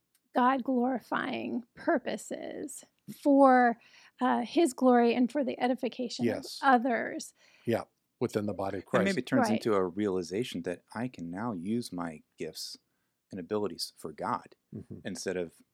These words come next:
Speaker 3: for myself or
Speaker 1: Mm-hmm.
Speaker 3: for other man-centered purposes, that there is this eternal perspective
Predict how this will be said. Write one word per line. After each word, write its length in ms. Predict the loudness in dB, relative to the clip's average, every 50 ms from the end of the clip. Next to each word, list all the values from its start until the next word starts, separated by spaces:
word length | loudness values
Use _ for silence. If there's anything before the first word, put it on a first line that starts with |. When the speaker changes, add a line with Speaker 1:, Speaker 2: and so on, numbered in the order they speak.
| _ _
Speaker 3:
for 140 | -14 -12
myself 640 | -10 -10 -10 -10 -8 -6 -6 -6 -6 -8 -12 _ _ _ -10
or 220 | -6 -6 -6 -6
Speaker 1:
Mm-hmm. 100 | -6 -8
Speaker 3:
for 200 | -8 -8 -6 -6
other 360 | -6 -4 -4 -4 -4 -6 -8 -10
man-centered 680 | -10 -10 -8 -8 -10 -10 -10 -10 -8 -8 -8 -8 -10 -10
purposes, 560 | -10 -10 -8 -8 -8 -8 -8 -10 -12 -14 -14
that 180 | -14 -14 -12 -10
there 140 | -8 -6
is 160 | -6 -8 -8 -10
this 360 | -10 -8 -6 -6 -6 -6 -8 _ _ -14
eternal 600 | -14 -14 -14 -12 -6 -4 -2 0 0 0 -2 -4
perspective 880 | -4 -6 -8 -8 -8 -10 -10 -10 -10 -10 -10 _ -8 -8 -8 -8 -10